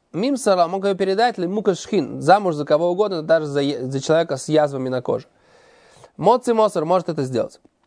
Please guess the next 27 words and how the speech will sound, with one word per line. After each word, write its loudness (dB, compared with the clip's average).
Аваль 4
хабала, 2
но 2
за 4
удар. 0
Киван 0
да 0
и 0
бой 2
мисхабельба. 0
Ло 0
моци -2
хабель. 0
Потому -6
что -6
если -2
он 2
бы 2
её 0
хотел 0
бы -2
бить, -4
он -4
бить -2
её 4
не 0
может. -2